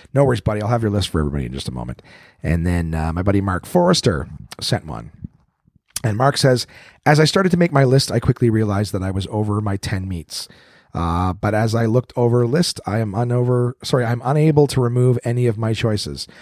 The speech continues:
I also realized that it would be very difficult for me to be a vegetarian. In no particular order, the top ten meat meals, or sorry, the top meat meals that I'd miss." And then he puts them in there. So,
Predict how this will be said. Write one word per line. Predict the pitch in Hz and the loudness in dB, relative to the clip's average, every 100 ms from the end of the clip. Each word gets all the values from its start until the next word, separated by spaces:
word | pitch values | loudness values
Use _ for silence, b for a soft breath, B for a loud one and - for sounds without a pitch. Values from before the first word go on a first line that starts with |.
| B B | B B
I | - | -2
also | 120 156 - | 2 4 2
realized | 143 131 131 127 120 113 | 0 0 2 2 2 0
that | 117 | -2
it | 107 | -2
would | 107 | -2
be | 110 | -2
very | 101 98 101 | 0 0 0
difficult | 98 92 104 87 | -2 -4 -4 -6
for | - | -4
me | 90 90 | -4 -4
to | 87 | -4
be | 95 | -6
a | 82 | -6
vegetarian. | 82 82 - 80 65 64 _ | -6 -8 -8 -8 -10 -14 _
In | 98 | -4
no | 131 | -2
particular | 151 135 123 | 2 2 2
order, | 110 107 107 | 2 2 0
the | 92 | -4
top | - 110 - - | -4 -6 -6 -6
ten | 104 98 92 | -4 -4 -6
meat | 90 - | -8 -8
meals, | 98 95 90 95 | -8 -6 -6 -4
or | |
sorry, | 113 | -2
the | 98 | 2
top | 147 151 _ | 4 2 _
meat | 135 131 - | 0 0 2
meals | 127 120 | 0 0
that | 104 107 | 0 -2
I'd | 104 | -2
miss." | 92 92 85 - | -2 -4 -4 -8
And | - - - - | -16 -20 -20 -10
then | 82 | -4
he | |
puts | 95 98 | 0 0
them | - | 0
in | 82 | -6
there. | 78 | -6
So, | - 82 | -8 -8